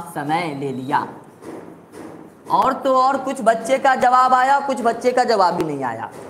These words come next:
बच्चा, आज हम सिखा दे रहे हैं, आज हम सिखा दे रहे हैं इस चीज़ का समाकलन करना। और देखो, भागो मत, भागो मत। रीज़न यह है कि इसका समाकलन करना यदि एक मिनट में, एक मिनट, एक सेकंड,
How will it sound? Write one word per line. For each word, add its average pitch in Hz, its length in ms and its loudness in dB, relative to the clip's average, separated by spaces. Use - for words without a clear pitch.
बच्चा, 190 300 2
आज 247 220 4
हम 262 200 0
सिखा 254 440 0
दे 247 140 4
रहे 247 280 2
हैं, 220 200 -2
आज 240 240 6
हम 269 260 2
सिखा 269 480 0
दे 269 180 2
रहे 262 280 2
हैं 277 180 2
इस 269 100 -2
चीज़ 269 220 -2
का 277 380 4
समाकलन 262 540 2
करना। 240 360 2
और 196 100 2
देखो, 240 360 2
भागो 190 300 2
मत, 185 240 0
भागो 180 300 2
मत। 247 600 0
रीज़न 220 300 2
यह 262 220 6
है 254 300 2
कि 233 60 -10
इसका 285 460 0
समाकलन 262 500 2
करना 254 320 0
यदि 254 300 -2
एक 269 220 0
मिनट 247 320 -2
में, 233 160 -2
एक - 640 -2
मिनट, 247 380 -4
एक 285 240 2
सेकंड, 170 240 -4